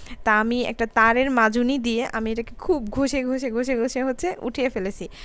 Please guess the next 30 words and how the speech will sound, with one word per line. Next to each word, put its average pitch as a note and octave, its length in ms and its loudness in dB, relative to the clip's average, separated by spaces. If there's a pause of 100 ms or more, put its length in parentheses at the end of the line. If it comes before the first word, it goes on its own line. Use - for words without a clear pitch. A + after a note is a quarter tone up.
(240)
যার A#3 260 6
কারণে D#4 280 -2
যেটা C#4 200 0
হয়েছে, C4 340 0
এসএস C#4 440 4
এর D#4+ 120 0
যে C4+ 360 0
একটা, B3+ 480 2 (260)
উম, G#3 320 -4
গ্লেজ A3+ 580 6 (180)
চুলার, A3 300 2 (120)
ওই E4 120 -4
গ্লেজটা B3 580 -4
কিছুটা C#4 440 -4 (360)
কয়েকটা A#3+ 360 0
জায়গা G3+ 360 2
থেকে C#4 260 2 (100)
কমে C4+ 320 0
গেছে G3 240 -4
এবং G#3 220 -8
চুলার A3+ 280 -2
উপরে C#4 240 2
স্ক্র্যাচ F3+ 560 -2
পড়ছে। - 320 -8 (480)
তো D4+ 60 0
এটা D#4 340 -2
আসলে D#4+ 260 -4
আমার C#4+ 180 -2
কাছে D#4 200 -4
খুব C#4+ 280 -8